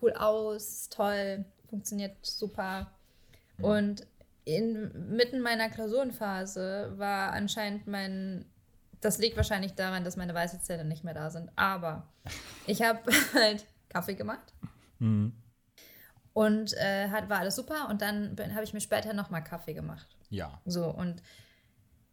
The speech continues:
Speaker 1: irgendwie wurde er einfach nicht fertig. Ich hab, ich bin zweimal gucken gegangen und war so, "Hä, der hört es an, es ist alles da, es riecht", also man hört auch, dass es, dass es so putzelt,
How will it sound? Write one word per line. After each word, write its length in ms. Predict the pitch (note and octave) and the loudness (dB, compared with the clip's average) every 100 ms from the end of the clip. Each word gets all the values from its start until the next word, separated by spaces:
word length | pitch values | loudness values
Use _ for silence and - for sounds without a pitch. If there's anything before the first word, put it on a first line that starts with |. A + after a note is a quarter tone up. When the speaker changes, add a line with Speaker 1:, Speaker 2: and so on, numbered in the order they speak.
| _ _ _ _ _ _ _ _ _ _ - | _ _ _ _ _ _ _ _ _ _ 10
Speaker 1:
irgendwie 480 | B3 D4+ D#4+ D4 C4+ | 12 12 4 0 0
wurde 220 | D4 C#4 | 2 2
er 100 | - | 4
einfach 320 | B3 C4 A#3 | 0 -2 -4
nicht 240 | B3+ - | -6 -4
fertig. 560 | D#4+ G#4 - F#3 - - _ _ - - - - G#2+ B2+ | -2 -4 -2 -4 -4 -18 _ _ -20 -18 -16 -6 -2 2
Ich 140 | - B3 | 4 2
hab, 140 | - | -2
ich 120 | - - | -6 0
bin 180 | D4+ | 0
zweimal 380 | D4+ C4 D#4+ E4+ | 6 8 8 6
gucken 320 | - F4+ F4+ | 2 -4 2
gegangen 460 | B3 G3 F#3 F3+ A3+ | 4 4 2 0 -2
und 140 | A3 G#3+ | -4 0
war 160 | A#3 | 0
so, 240 | A3 G#3+ - - - - - | 0 -2 -4 -10 -20 -18 -6
"Hä, 300 | G3+ G#3+ G#3+ | -2 -2 -2
der 200 | G#3 F#3+ F3 | -4 -4 -4
hört 120 | F3 | -2
es 180 | E3+ - | -4 4
an, 440 | A#3+ B3 B3 B3 A#3+ F#3+ | 6 6 4 -4 -4 -4
es 140 | - | -6
ist 100 | - | -8
alles 340 | - F3 E3 - | -8 -8 -8 0
da, 500 | A3 A3+ A3 A3 - | 2 4 2 0 -2
es 320 | F3+ - - | -4 -4 -4
riecht", 340 | A#3 C#4+ - G3 | -2 -2 -2 -2
also 160 | F#3 | 0
man 180 | F#3 F#3 | 0 0
hört 260 | A#3 C4 - | 0 0 -2
auch, 140 | F#3+ | -2
dass 220 | G3+ F#3 | -6 -6
es, 200 | F#3 - - _ _ _ - | -8 -12 -16 _ _ _ -2
dass 280 | F3+ - | -2 -2
es 140 | - - | -8 -6
so 280 | F3 E3 - _ | -4 -6 -12 _
putzelt, 760 | - G4 G4+ - D4+ D4+ D4+ | 2 2 4 8 8 8 2